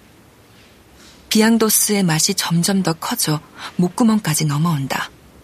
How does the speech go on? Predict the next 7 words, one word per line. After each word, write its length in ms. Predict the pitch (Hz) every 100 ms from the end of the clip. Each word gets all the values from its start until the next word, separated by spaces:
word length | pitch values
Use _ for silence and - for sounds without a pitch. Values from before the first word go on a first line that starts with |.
| - - - - - - - - - -
어금니를 520 | 147 156 151 143 143 151
단단히 560 | - 156 156 139 151
깨물었다. 640 | 220 202 185 143 - - - - - - - - - - - - - - - -
만약 320 | 170 160 185 165 - - - - -
그대로 280 | 220 220 247
뛰쳐나갔더라면 1120 | 302 294 285 233 214 185 165 147 147 139 - - - - - - - -
모두 280 | 143 147 139